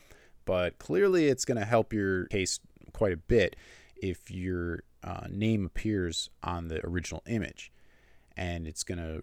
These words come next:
strengthen your case considerably if you've formatted it correctly with the copyright symbol and the year of the creation, and then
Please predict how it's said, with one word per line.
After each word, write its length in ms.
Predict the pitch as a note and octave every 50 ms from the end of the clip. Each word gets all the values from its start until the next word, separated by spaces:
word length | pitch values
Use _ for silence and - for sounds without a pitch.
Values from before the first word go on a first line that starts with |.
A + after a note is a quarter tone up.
| -
strengthen 460 | - - - A2+ G2+ G2 F#2 - G2 F#2
your 140 | F2 E2+
case 260 | - - G2+ F2 E2+ -
considerably 840 | - F2 D#2+ - - E3+ D#3 D3+ A#2 G#2+ G2+ G2+ F#2+ G2 F#2+ - - - - - - -
if 400 | G2+ F#2+ F2+ - - - - -
you've 420 | - F#2 F#2+ F#2+ F#2+ F#2 F2 - - -
formatted 600 | - - C#3 D3 D3+ C3 A#2 G#2 F2+ F#2+ F#2 F2+
it 120 | F#2 F2
correctly 460 | - - G2 F#2 F#2 F2 - F#2 F2+ F2
with 140 | E2+ E2+
the 80 | - -
copyright 500 | - - C#3 D#3 D#3+ C#3 A2+ G#2+ G2+ -
symbol 540 | - - G2 F#2 F#2 F2+ F#2 F2+ F2+ G2 - - - - _
and 140 | - G2 F2+
the 80 | E2+ F2
year 280 | F2 F#2+ G2 G2 F#2+
of 80 | F2+ D#2+
the 60 | E2
creation, 680 | - - F#2 G2+ B2 C3 - - F#2+ F2 D#2+ D#2 D#2+ - - - - - - _ _ - - -
and 160 | - F2+ F2+
then 280 | F2+ F2 F2 F2 -